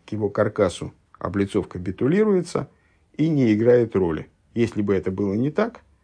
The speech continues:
то жертвенник мог бы быть осквернен. А Рамбам, опираясь на Сифра, насколько я понял, полагает, что если предмет облицован, то он в принципе выходит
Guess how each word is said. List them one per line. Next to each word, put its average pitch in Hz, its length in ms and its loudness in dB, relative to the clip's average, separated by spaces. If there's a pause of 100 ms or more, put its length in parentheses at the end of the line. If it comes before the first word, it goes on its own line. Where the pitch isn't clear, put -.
(500)
то 104 140 0
жертвенник 131 440 0
мог 120 200 0
бы 113 120 0
быть 110 220 0
осквернен. 107 580 -2 (1900)
А 110 160 4
Рамбам, 143 600 4 (160)
опираясь 101 460 0
на 101 140 -4
Сифра, 180 380 -4
насколько - 320 -4
я 101 80 0
понял, 95 360 -4 (1160)
полагает, 131 540 6
что - 160 -4
если 113 300 0
предмет 107 540 -2
облицован, 120 680 2 (200)
то 143 100 4
он 156 140 2
в - 100 -12
принципе 123 560 2
выходит 104 680 -2